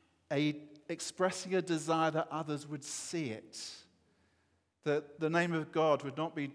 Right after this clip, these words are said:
dragged through the mud, but by, might be lifted up as it should be. And so as we pray, "Our Father, hallowed be your name," we're identifying who we recognize God to be, but also praying,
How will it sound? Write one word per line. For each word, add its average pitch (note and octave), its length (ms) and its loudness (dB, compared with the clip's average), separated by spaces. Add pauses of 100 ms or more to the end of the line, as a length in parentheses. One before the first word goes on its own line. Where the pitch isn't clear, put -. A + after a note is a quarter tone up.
dragged C#3+ 380 0
through C#3+ 180 -6
the C3 100 -2
mud, C3+ 340 -2
but B2+ 180 -4
by, C#3 180 2 (100)
might C#3 200 -2
be C3 120 -4
lifted C#3 320 -6
up C3 200 -2
as A#2+ 120 -6
it A#2+ 120 -4
should - 300 -12
be. G2 160 -12 (1000)
And C3 120 -8
so D3 240 2
as D3+ 100 -4
we D#3 60 0
pray, D3+ 280 2
"Our D3 140 2
Father, D3+ 300 2
hallowed D3 280 -2
be C#3+ 80 -4
your B2+ 140 -2
name," C#3+ 260 0
we're C3 120 2
identifying C#3+ 880 0
who C#3+ 100 -6
we D3 140 0
recognize C3+ 420 -2
God C#3+ 200 -8
to - 100 -14
be, C3+ 240 -2
but C3 120 -4
also C3+ 300 -2
praying, C3+ 340 -4